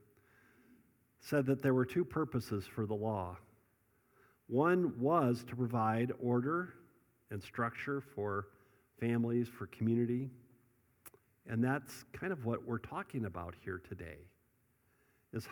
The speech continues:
how can this law bring life? Because too often, we have used the law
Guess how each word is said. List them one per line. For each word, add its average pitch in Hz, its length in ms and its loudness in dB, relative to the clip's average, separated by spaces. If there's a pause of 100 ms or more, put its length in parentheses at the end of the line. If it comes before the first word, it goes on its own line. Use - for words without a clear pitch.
how 180 340 0 (140)
can 117 440 -2 (640)
this 107 160 -4 (120)
law 117 520 0 (1000)
bring 123 260 4
life? 92 500 -4 (600)
Because 139 380 -2 (480)
too 226 180 2
often, 185 580 6
we 156 140 2
have 135 120 2
used 214 380 4
the 135 80 2
law 117 380 0